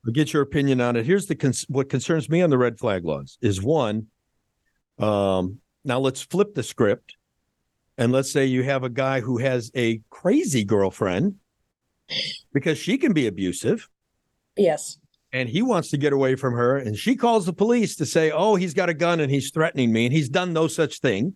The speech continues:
Speaker 2: Yes, yes.
Speaker 1: So now his rights are stripped without even a trial.
Speaker 2: Right.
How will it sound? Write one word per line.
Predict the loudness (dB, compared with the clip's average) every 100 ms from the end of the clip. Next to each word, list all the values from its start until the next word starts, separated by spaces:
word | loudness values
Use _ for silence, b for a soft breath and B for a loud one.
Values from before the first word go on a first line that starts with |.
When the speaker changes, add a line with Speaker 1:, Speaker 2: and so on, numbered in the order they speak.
| _
Speaker 2:
Yes, | 0 0 -6 -8
yes. | 0 0 -2 -20 _ _ _ _
Speaker 1:
So | -6
now | -2 -2
his | 0 0
rights | 0 -2 -2
are | -6
stripped | -8 -8 -2 -2 -4 _ _ _ _ _ _ _ _
without | -2 0 0 0
even | 0 0
a |
trial. | 0 0 -2 -4 -8 _ _ _ _ _ _ _ _
Speaker 2:
Right. | -6